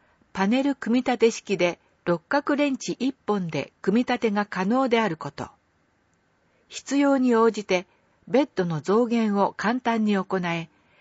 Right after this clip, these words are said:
移動もできることから、費用をかけずに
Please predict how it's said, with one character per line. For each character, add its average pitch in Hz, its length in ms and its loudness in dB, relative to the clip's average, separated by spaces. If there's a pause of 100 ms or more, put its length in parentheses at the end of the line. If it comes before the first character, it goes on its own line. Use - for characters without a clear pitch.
(160)
移 175 160 0
動 262 200 6
も 277 140 2
で 226 120 2
き - 140 -4
る 262 100 0
こ 175 100 -4
と 160 140 -6
か 139 100 -6
ら、 127 180 -6 (600)
費 285 160 4
用 233 320 4
を 165 40 -6
か 165 140 -8
け 247 180 0
ず 202 140 0
に 139 220 -6